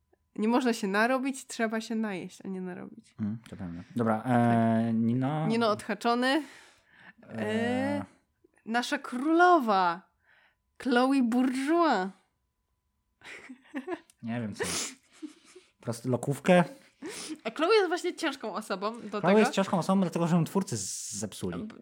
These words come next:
Speaker 1: Chloe jest ciężką osobą, bo ona tak właściwie w sensie rzeczy materialnych ma wszystko, tak? No bo wystarczy, że o coś poprosi, do to, i to dostanie. E, można by było iść w, w ludzi, czyli na przykład po prostu,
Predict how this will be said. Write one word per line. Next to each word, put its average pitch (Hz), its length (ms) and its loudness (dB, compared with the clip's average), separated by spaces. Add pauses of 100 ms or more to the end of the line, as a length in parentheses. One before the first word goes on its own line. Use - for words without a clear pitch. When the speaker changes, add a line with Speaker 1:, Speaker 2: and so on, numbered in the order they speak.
(120)
Speaker 1:
Chloe 269 160 -2
jest 302 140 -4
ciężką 285 300 -8
osobą, 269 480 -4
bo 262 280 -2
ona 294 220 -2
tak 311 120 -6 (240)
właściwie 262 440 -2
w - 20 -12
sensie 254 260 -4
rzeczy 247 300 -6
materialnych 233 540 0
ma 233 120 -2
wszystko, - 580 -12
tak? 196 320 -4 (720)
No 202 180 -2
bo 220 300 2
wystarczy, 240 460 -2
że 226 140 2
o 226 40 2
coś 226 180 -6
poprosi, 220 500 -2
do 226 100 -2
to, 220 140 -4 (160)
i 196 160 -10
to 214 120 -6
dostanie. 175 540 -6 (600)
E, 180 580 -6
można 254 300 0
by 302 80 2
było 269 200 2
iść - 760 -10
w, 214 60 -12
w 226 420 -4
ludzi, 214 640 0
czyli 202 200 -2
na 214 100 4
przykład 214 300 -4
po 214 100 -14
prostu, 214 580 -4